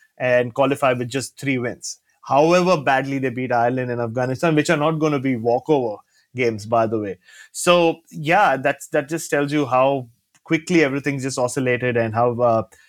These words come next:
you know, England have, uh, uh, c-, uh, but, uh, we'll have to wait and watch how England go against Australia. But, uh, yeah, which adds a lot to that England-New Zealand game as well. But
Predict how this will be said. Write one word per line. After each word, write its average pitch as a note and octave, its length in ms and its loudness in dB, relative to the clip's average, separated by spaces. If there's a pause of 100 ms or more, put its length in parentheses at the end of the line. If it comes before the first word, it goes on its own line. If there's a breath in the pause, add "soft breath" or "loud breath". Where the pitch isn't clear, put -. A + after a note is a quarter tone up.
(240 soft breath)
you B2+ 60 -10
know, A#2+ 120 -2
England C3+ 440 0
have, A#2+ 340 2
uh, A2+ 180 0 (800)
uh, B2+ 180 -2 (120)
c-, C3+ 60 -2
uh, B2 120 2 (260)
but, B2 180 0
uh, C#3 180 2
we'll D3 120 2
have D#3+ 120 4
to D#3+ 60 0
wait D3 160 2
and C3+ 100 -6
watch C3 220 -2
how B2 300 0 (100)
England B2+ 320 -6
go A#2+ 120 0
against A2+ 280 -4
Australia. A2 400 -2
But, A#2 200 0 (360 soft breath)
uh, A#2 280 2 (180)
yeah, C3+ 160 2
which B2+ 120 -4
adds C#3 300 2
a C3+ 60 0
lot C3 260 2
to D3+ 60 -4
that B2+ 160 0
England-New B2+ 520 -4
Zealand B2+ 320 0
game A#2 160 0
as G#2+ 120 -6
well. A#2+ 180 2
But A2 160 -2